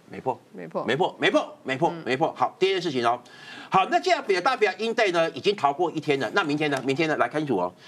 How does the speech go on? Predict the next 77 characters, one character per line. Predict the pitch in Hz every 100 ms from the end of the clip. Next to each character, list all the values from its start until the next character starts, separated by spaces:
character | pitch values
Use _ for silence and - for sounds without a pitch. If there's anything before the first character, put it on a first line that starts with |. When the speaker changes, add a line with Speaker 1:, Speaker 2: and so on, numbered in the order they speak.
| -
Speaker 1:
明 | - 208
天 | 277
都 | 262
在 | 247
四 | 240
三 | 220 202
零 | 190
二 | 208
零 | 160
点 | 131 101
六， | 117
四 | - 165
三 | 170
二 | 156
零 | 123
点 | 104
六， | 120
四 | 151
三 | 147
二 |
零 | 127
点 | 101
六， | 113
四 | 160
三 | 147
二 | 135
零 | 113
点 | 117 123 147 151 139 110
六， | 107
四 | - 147
三 | 127 139 139
二 | 147 113
零 | 101 110
点 | 117 92
六， | 127 113
四 | - 127
三 | 127 123
二 | 127
零 | 104 107
点 | 101 82 69
六。 | 101 - -
好， | - 73 90 - _ _ _ - _ _ - _
基 | - 359 392
本 | 127
上 | 127 185 143
今 | 196
天 | 202 190
的 | 156
收 | 175
盘 | 151 123
还 | - 104
是 | 117
大 | 104 90
于 | 95
A | 95
C， | - 92
Speaker 2:
嗯， | 190 190
Speaker 1:
所 | 165 226
以 | 427
说 | 226
即 | 156 196
使 | 190
你 | 113
看 | 156
到 | 156 143
今 | 143
天 | 143
韩 | 131 110
国 | 123
股 | 95
市、 | 92 107
Speaker 2:
嗯。 |
Speaker 1:
美 | 90
国 | 98
股 | 82
市、 | 80
哎， | 104 117